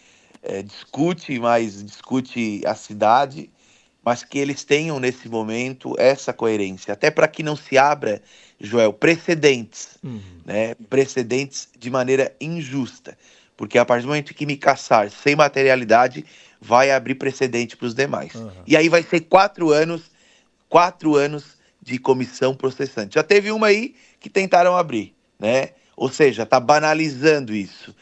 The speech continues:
Speaker 1: Simplesmente tu vai lá, abre uma comissão, o vereador fica exposto. Repito, se o vereador, se o ente político, ele realmente tiver, né, algo que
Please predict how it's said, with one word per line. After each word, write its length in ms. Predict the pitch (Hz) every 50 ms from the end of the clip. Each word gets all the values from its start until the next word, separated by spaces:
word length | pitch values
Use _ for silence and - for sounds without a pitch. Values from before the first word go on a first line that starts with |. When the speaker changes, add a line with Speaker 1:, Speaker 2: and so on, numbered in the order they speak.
| _ _ _
Speaker 1:
Simplesmente 840 | _ - - 147 139 - 135 139 120 113 120 131 139 147 143 - -
tu 100 | - 135
vai 180 | 127 127 120 113
lá, 500 | 117 120 127 131 143 143 131 123 120 123
abre 160 | 117 107 120
uma 180 | 120 120 113 107
comissão, 760 | - - 107 104 101 - - - 120 127 139 151 156 156 - _ _ _ _ _ _ -
o 140 | - 117 113
vereador 400 | 113 127 123 123 117 127 127 123
fica 260 | - - 113 - 113
exposto. 640 | 107 - - - - 120 135 151 156 156 - - 170 - - - _ _ _ _ _ _ _ -
Repito, 500 | 107 120 - - 160 - - - - -
se 320 | - - - - 175 220
o 180 | 240 240 226 208
vereador, 760 | 170 165 156 139 131 117 110 98 107 117 120 120 113 107 95
se 560 | - - - - - 113 131 147 160 170 175 165
o 280 | 160 156 143 139 147
ente 300 | 160 180 202 196 - -
político, 600 | - - 175 165 147 131 120 107 - - - - 110
ele 180 | 110 117 117
realmente 640 | 113 123 131 147 160 151 139 117 107 101 - - - _ _ _ _ _ _ _ _
tiver, 640 | _ - - 143 131 123 131 143 - - 92 95 95 _ _ _ _ _
né, 420 | - 92 95 95 104 113 123 127 123 - _ _ _ _ _ _ _ _
algo 500 | - 120 123 127 120 110 104 104 104 104
que 520 | 104 - - - 113 110 107 104 95 -